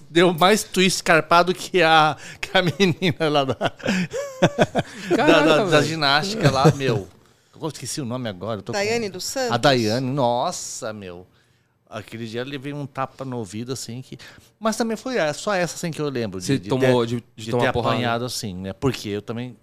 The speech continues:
Speaker 1: eu forcei,
Speaker 2: Mas você
Speaker 1: né?
Speaker 2: arrumava muita
Speaker 1: Eu,
Speaker 2: confusão,
Speaker 1: é.
Speaker 2: assim, não? Com, tipo, de, de atormentar
Speaker 1: Quando eu,
Speaker 2: a galera, não?
Speaker 1: quando eu via que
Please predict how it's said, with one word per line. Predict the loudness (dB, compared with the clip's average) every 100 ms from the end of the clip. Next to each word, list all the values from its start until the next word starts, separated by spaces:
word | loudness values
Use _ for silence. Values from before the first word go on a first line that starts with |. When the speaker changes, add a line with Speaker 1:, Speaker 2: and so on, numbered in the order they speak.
| _
Speaker 1:
eu | -18
forcei, | -16 -14 -12 -8 -2
Speaker 2:
Mas | 0
você | 2
Speaker 1:
né? |
Speaker 2:
arrumava | 2 2 2
muita | 0 -2
Speaker 1:
Eu, |
Speaker 2:
confusão, | -6 -8 -8 -6 -2 -2
Speaker 1:
é. |
Speaker 2:
assim, | -4 -8 -10
não? | -10 -12
Com, | -16 -16 -16 -18 _ _ _ _ _ _
tipo, | -20 -12
de, | -6 -6
de | -2
atormentar | -2 -2 2 4
Speaker 1:
Quando | 6
eu, | 4
Speaker 2:
a |
galera, | 4 -2 -4
não? | -6
Speaker 1:
quando | -4 -2
eu | 0
via | 2 0
que | 0 -2 -2